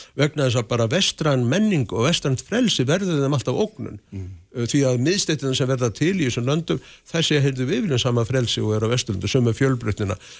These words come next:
Speaker 1: fá að velja um vöru, fá að rífa kjaft, fá að segja stjórnvöldunum að fara til andskotans.“ Þetta er,
Speaker 2: Mm.
Speaker 1: eh, það frelsi sem við viljum hafa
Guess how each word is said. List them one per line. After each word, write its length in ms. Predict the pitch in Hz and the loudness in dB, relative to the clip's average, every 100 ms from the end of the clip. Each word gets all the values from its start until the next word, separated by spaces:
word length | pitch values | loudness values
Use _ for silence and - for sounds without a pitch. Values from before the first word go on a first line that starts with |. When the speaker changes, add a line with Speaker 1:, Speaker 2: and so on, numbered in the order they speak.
| - | -4
Speaker 1:
fá 120 | 135 | 0
að 160 | 127 120 | 2 2
velja 240 | 139 127 | 2 2
um 100 | 123 | 2
vöru, 320 | 120 139 110 101 | 2 0 -2 -4
fá 120 | 127 | -2
að 320 | 123 110 - - - 123 | 0 -2 -6 -20 -6 -2
rífa 220 | 131 117 | 0 0
kjaft, 380 | - 170 - - | 0 -2 -4 -4
fá 80 | 127 | 0
að 160 | 110 | 0
segja 320 | 107 143 123 113 | 2 2 2 0
stjórnvöldunum 640 | 107 151 147 120 107 113 113 | 0 -2 -2 -4 -4 -4 -2
að 60 | 135 | -2
fara 140 | 123 | -2
til 120 | 123 135 | 0 -2
andskotans.“ 460 | 147 110 - - - | -2 -4 -6 -10 -8
Þetta 260 | 123 175 104 98 | 0 2 2 2
er, 0 | |
Speaker 2:
Mm. 320 | 53 - - | -2 -8 -6
Speaker 1:
eh, 40 | 131 | -2
það 140 | 127 | -2
frelsi 320 | 151 135 - | 0 -2 -2
sem 160 | 110 117 | 0 0
við 160 | 117 113 | 2 2
viljum 240 | 110 127 | 2 2
hafa 220 | 151 110 | 2 0